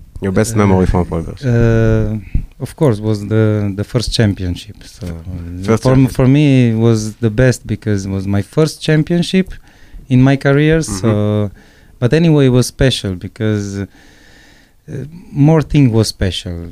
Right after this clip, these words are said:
Speaker 2: First of all, is because I win my first champion. Second one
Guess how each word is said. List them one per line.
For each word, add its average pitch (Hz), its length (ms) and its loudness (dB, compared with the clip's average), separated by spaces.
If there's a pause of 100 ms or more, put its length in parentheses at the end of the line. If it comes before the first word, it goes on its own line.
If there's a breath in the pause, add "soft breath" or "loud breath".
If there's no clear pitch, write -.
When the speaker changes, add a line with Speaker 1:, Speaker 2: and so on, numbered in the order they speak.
Speaker 2:
First 147 340 -2
of 147 80 2
all, 147 340 4 (360)
is 113 140 -4
because 110 400 -2
I 101 100 4
win 143 460 2
my 131 220 2
first - 360 -2
champion. 135 440 2
Second 127 500 2
one 117 260 4